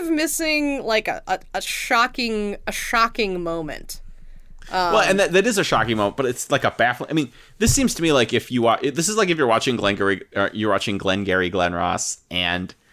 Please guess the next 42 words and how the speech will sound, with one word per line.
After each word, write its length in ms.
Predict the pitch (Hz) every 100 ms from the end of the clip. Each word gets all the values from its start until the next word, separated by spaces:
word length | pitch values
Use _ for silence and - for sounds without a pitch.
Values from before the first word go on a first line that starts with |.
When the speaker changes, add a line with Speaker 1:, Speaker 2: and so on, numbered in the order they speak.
| - - - -
Speaker 2:
um, 400 | 98 90 87 -
it, 140 | 101 95
the 60 |
movie 220 | 107 120 110
goes 220 | 113 104
normally, 320 | 98 90 90
right? 260 | 90 92 - - - -
And 180 | 98 104
then, 400 | 101 101 101 92 - _ - -
um, 420 | 90 85 85 85 - _ - -
uh, 20 |
Alec 380 | 87 113 117 -
Baldwin 240 | 117 110
comes 260 | 104 110 101
in 140 | 104
and 100 | 101
gives 220 | 98 92
the, 100 | 98
you 160 | 90 87
know, 160 | 80 82
like, 320 | 82 90 -
"Third 300 | - 117 117
prize 340 | 123 117 110 107
is 220 | 104 -
you're 80 | -
fired," 460 | 127 110 87 82
like, 140 | 95 101
gives 160 | 120
that 180 | 104 101
speech. 440 | - 113 98 - - _ - _ -
And 160 | 107 110
then, 420 | 110 110 107 104 - -
you 80 | 110
know, 80 | 101
everybody's 240 | 110 98
like, 120 | 98
"Ooh," 320 | 107 214 147 92
all, 140 | 92
all 280 | 98 101 98
worried 260 | 104 104
and 60 | 110
everything. 480 | 104 117 135 127